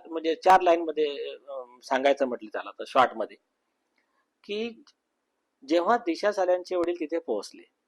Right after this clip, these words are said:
तर ते, अ, त्यांना फोन केला की तुम्ही पोलीस स्टेशन, अ, पहिले पोलीस स्टेशनला या. मग म्हटले, "नाही, नाही, तुम्ही एक काम करा, हॉस्पिटलला या." ते हॉस्पिटलला पोहोचले सा-, सकाळी साडेचार, पाच वाजता जवळपास.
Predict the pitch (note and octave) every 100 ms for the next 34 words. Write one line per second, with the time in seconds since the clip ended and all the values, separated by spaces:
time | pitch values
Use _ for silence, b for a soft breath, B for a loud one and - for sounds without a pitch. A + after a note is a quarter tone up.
0 | _ _ - C#3 D#3 E3 E3+ D#3+ C#3+ C3
1 | B2+ B2 - _ - D3 F3 E3 D#3 E3+
2 | F3 E3+ F#3 - D#3 F3+ - D3+ C3+ B2+
3 | A2+ D3+ E3+ F3 F#3 - E3 C3 G#2 D#2+
4 | - _ _ _ _ - F#3 G3 G#3+ A3+
5 | F#3+ - D3 D#3+ - F3 F3 F3 G#3 A3
6 | _ _ - - - F#3 C#3+ F#2 D2 -
7 | _ _ _ _ - F#3+ C#3+ F#3 G#3 G#3
8 | G3 F#3 E3+ C#3 B2+ B2 A#2+ C3+ C#3 A#2+
9 | A#2 B2+ A#2 G2+ G#2+ - G2+ F#2+ F2+ -
10 | -